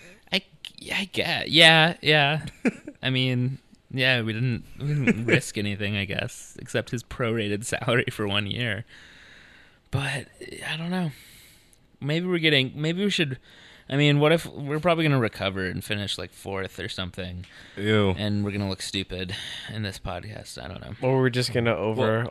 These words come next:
Speaker 3: overhaul this, like, whatever the fuck we're rolling out
Speaker 1: That
Speaker 3: right
Speaker 1: is my
Speaker 3: now.
Speaker 1: disclaimer. I say that if we do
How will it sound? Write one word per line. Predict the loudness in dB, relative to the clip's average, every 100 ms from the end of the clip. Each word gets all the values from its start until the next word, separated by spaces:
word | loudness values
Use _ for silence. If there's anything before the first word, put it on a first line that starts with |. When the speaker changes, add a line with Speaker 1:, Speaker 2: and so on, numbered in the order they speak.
| 0
Speaker 3:
overhaul | 2 2 4 4 4
this, | 0 -2 -4
like, | -4 -4 -8 -18 _ _ -8
whatever | 0 4 4 2
the | -2
fuck | -2 -4 -2
we're | -4
rolling | -2 -2 -2 -6
out | 0
Speaker 1:
That | 2
Speaker 3:
right | 4
Speaker 1:
is | 4
my | 6 6
Speaker 3:
now. |
Speaker 1:
disclaimer. | 6 0 0 0 0 -4 -12 -18 -6
I | -4
say | 0 2
that | 4 2 2
if | 2 4
we | 2
do | 2 4 6 6 4